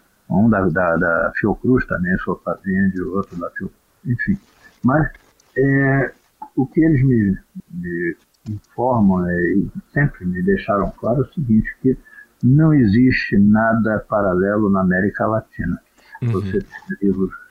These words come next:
Speaker 1: si-, praticamente similares, vamos dizer assim, mas na Europa, enfocando a fauna europeia.
Speaker 2: Uhum.
Speaker 1: Nos Estados Unidos, enfocando a fauna norte-americana, né? Canadá,
Speaker 2: Sim.
Speaker 1: na França,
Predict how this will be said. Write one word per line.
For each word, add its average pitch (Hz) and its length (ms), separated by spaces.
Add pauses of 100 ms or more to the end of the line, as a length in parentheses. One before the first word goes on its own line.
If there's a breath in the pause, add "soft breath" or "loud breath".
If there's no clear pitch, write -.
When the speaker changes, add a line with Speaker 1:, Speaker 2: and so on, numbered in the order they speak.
Speaker 1:
si-, 110 200 (640)
praticamente 143 920 (360)
similares, 107 640
vamos 87 240
dizer 90 140
assim, 147 380 (440)
mas 98 240 (500)
na 95 140
Europa, 113 1000 (360)
enfocando 101 720
a 92 80
fauna 87 600 (220)
europeia. 87 680 (420)
Speaker 2:
Uhum. 104 220
Speaker 1:
Nos 131 160
Estados 143 300
Unidos, 135 300
enfocando 95 680
a 87 60 (120)
fauna 95 400 (220)
norte-americana, 92 920 (220)
né? 120 160 (440)
Canadá, 95 500
Speaker 2:
Sim. 98 60
Speaker 1:
na 92 120
França, 107 880